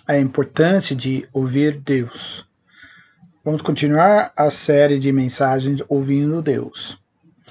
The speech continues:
E hoje vamos nos concentrar na importância de ouvir Deus. O versículo temático é Salmos vinte e sete, oito. "Meu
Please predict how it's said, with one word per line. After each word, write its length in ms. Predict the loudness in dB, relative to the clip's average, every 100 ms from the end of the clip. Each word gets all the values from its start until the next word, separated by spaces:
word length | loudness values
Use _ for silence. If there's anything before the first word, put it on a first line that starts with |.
| -20 -20 -6
E 100 | -4
hoje 500 | 2 4 4 0 -4 -8 -6
vamos 320 | 4 6 6 4
nos 200 | 0 0
concentrar 1080 | 0 2 2 0 2 6 8 6 2 -4 _ -6
na 220 | -2 0
importância 1300 | 0 0 0 -2 0 2 2 2 -2 -6 -6 -6 -10 _ _ -20 -20 _ _ _ _ -8
de 480 | -2 0 2 0 2
ouvir 460 | 2 2 2 2
Deus. 680 | 2 -2 -4 -8 -12 -12 -14 _ _ _ _ _ _
O 60 | -4
versículo 640 | -4 0 0 0 0 -2
temático 720 | -4 -2 0 0 0 -2 -4 -6
é 100 | -4
Salmos 460 | 0 0 0 -2
vinte 260 | -2 -4 -4
e 60 |
sete, 360 | -4 -4 -2 -4
oito. 400 | -4 -6 -8 -16 _ -20 -20 -20 -4
"Meu 300 | -2 -2